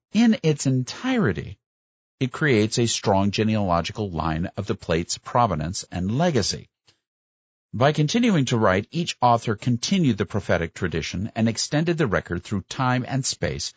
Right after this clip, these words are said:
to touch millions of minds and hearts today. In concluding her thoughts on the Book of Omni and all the itty-bitty books,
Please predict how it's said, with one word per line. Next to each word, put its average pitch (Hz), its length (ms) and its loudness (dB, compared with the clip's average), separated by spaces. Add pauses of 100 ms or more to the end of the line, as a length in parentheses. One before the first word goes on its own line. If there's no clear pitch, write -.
(200)
to - 80 -6
touch 104 300 -2
millions 110 480 4
of 117 120 -6
minds 80 400 -4
and 95 160 -6
hearts - 480 -6
today. 131 540 -2 (1300)
In 160 180 2
concluding 226 480 2
her 113 160 2
thoughts 92 580 0
on 98 200 0
the 95 80 0
Book 98 200 0
of 85 220 -2
Omni 90 600 0 (160)
and 98 200 0
all 104 220 4
the 101 200 -2
itty-bitty 107 460 2
books, - 460 -10